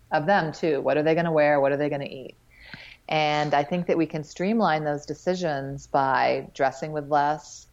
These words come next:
and, and choosing from fewer food options. I mean, just because the grocery store has,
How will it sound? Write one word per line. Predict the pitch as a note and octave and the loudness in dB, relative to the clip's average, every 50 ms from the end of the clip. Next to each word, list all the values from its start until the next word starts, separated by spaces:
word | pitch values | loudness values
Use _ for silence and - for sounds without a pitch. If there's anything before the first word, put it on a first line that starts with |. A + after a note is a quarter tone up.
| - | -14
and, | D#3 D3+ D3 C#3+ C#3+ C#3+ C#3+ C#3+ C#3+ C#3+ C#3+ C3+ - - _ _ _ _ _ _ _ _ - | -10 -8 -6 -4 -4 -4 -4 -4 -4 -6 -8 -10 -12 -18 _ _ _ _ _ _ _ _ -2
and | - E3 E3 D#3+ D3+ D3 | 0 0 0 0 -4 -6
choosing | - - - G3+ G#3 F#3+ A3 G#3+ G3+ F#3+ | -8 -2 2 2 2 4 4 2 2 2
from | - F3+ F3 E3 D#3+ D3 | 2 0 0 0 0 -2
fewer | D3+ - - E3 E3 E3+ E3+ E3 D#3 D3+ D3+ D3 C#3+ - - | -6 -6 -2 2 4 4 6 6 6 6 6 4 2 0 2
food | F3+ F#3 F#3+ - | 4 4 6 6
options. | - F2+ A2+ B2+ - - - - - - - - - - - - - - - - - - - - - - - - | 4 2 0 -6 -8 -12 -10 -10 -10 -10 -10 -14 -18 -20 -20 -20 -20 -20 -20 -20 -20 -20 -20 -20 -20 -20 -10 -6
I | D#3+ | -4
mean, | D#3 D#3 D3+ D3+ | -4 -2 -2 0
just | D3 F3+ F3 F3 | 2 0 0 2
because | - G3 F#3 - - E3+ E3+ E3 D#3 D3+ D3 C#3+ C#3 C#3+ | 0 0 0 0 -2 2 4 6 6 6 4 4 0 -2
the | - D3+ | -2 -4
grocery | C3 - C#3 C#3+ D3 D3 - E3 D#3 D3 | -2 2 2 2 2 2 2 2 2 2
store | D3 - - - D3 C#3 C#3 C3+ C3 | 0 -4 -4 0 2 4 4 4 2
has, | C3+ D3 C#3 C3+ C#3 C#3 C#3 C3+ C3 C3+ C3+ - - - - | 0 -2 -4 -2 0 2 2 0 0 -2 -4 -10 -20 -20 -20